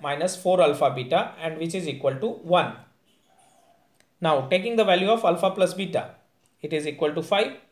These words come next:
So we will write five square minus four into k.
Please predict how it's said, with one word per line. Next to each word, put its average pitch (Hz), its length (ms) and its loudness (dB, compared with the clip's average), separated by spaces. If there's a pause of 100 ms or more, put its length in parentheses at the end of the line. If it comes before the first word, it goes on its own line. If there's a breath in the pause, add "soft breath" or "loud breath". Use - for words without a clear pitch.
(400)
So 208 240 -2
we 185 120 -2
will 160 140 0
write 170 400 2 (140)
five 175 440 0
square 170 500 0 (180)
minus 151 400 -4
four 202 260 -2
into 156 460 -6 (200)
k. - 360 0